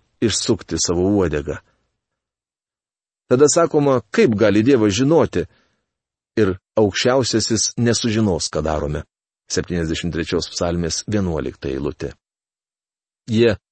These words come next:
nesidomi Dievu ir negalvoja, kad jis viską apie juos žino. Tad tokie yra nedorėliai, visuomet be rūpesčių kaupiantys turtus. Septyniasdešimt trečios psalmės dvylikta eilutė. Ar jūsų tai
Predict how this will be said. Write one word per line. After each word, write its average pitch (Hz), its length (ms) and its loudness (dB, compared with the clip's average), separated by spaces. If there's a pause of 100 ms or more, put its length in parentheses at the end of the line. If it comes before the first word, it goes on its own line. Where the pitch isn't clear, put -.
(300)
nesidomi 104 560 0
Dievu 87 340 2
ir 98 100 0
negalvoja, 98 760 2
kad 87 160 0
jis 85 320 -2
viską 98 320 -2
apie 87 160 -2
juos 80 200 -2
žino. 73 320 -4 (1400)
Tad - 240 -2 (200)
tokie 127 360 2
yra 82 240 2
nedorėliai, 82 580 0 (260)
visuomet 123 520 2
be 95 160 4
rūpesčių 117 640 0
kaupiantys 104 840 0 (320)
turtus. 87 560 -4 (400)
Septyniasdešimt 80 640 -6
trečios 80 320 -4
psalmės 80 540 -4 (120)
dvylikta 76 540 -6
eilutė. 73 400 -8 (1080)
Ar 92 140 -2
jūsų 90 240 -4
tai 85 160 -2